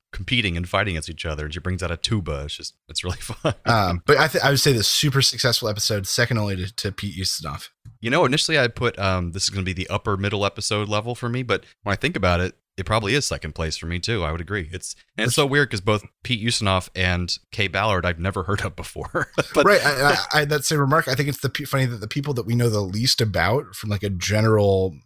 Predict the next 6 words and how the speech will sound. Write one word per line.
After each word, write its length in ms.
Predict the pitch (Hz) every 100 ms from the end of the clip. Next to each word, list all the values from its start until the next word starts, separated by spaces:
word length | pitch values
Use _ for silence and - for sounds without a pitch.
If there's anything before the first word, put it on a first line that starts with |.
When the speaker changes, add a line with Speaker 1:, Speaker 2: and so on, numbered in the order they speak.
| _ - - _ -
Speaker 2:
you 60 | 101
know, 280 | 90 90 - _ _ - -
zeitgeist 540 | 101 104 98 117 120
mindset. 460 | 127 135 139 160 175 -
Speaker 1:
Yeah. 300 | 101 95 78 76 -
Speaker 2:
Uh, 440 | 113 107 95